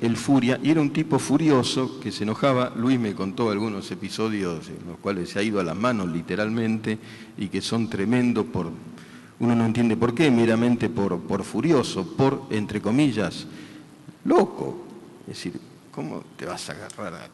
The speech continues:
trompadas? Por-, pero sí, es fuerte, pero tomo lo que dice Jorge y, y sigo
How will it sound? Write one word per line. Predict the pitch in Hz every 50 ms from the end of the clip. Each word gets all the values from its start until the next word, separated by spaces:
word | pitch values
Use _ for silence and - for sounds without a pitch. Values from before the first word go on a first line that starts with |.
| - -
trompadas? | 101 98 101 101 98 95 - 131 123 127 117 110 -
Por-, | - - - - -
pero | - 113 98 92
sí, | - - - 190 196 123 71 - - - - - - - - - - - - - - - - - - - - _ _ _ - - - - - - - - - - - _ _
es | - 131 -
fuerte, | - - - 196 226 - - 104 87
pero | - 104 95 92 85 - - - - - - - - - - - - - - - _ _ -
tomo | - 151 160 165 147
lo | 135 120
que | 110 117
dice | 123 139 139 - - 120
Jorge | - - 147 156 - - 151 139 -
y, | - 107 101 98 98 - -
y | 101 98
sigo | - - - 165 160 143 117 98 92 87 82 78